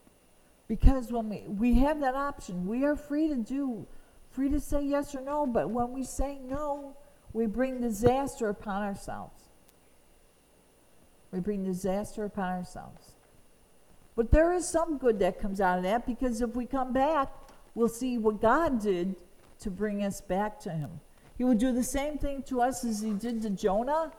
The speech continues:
He will change circumstances. He will move people. He will move everything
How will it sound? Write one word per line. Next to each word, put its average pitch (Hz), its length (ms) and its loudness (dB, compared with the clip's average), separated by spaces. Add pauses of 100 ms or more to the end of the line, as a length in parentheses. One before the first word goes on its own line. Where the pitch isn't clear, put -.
(400)
He 247 160 4
will 220 160 6
change 247 380 -4
circumstances. 269 960 -2
He 240 120 12
will 214 180 4
move 262 360 4
people. 320 640 6 (840)
He 247 160 4
will 262 220 4
move 277 360 0 (140)
everything 254 800 -4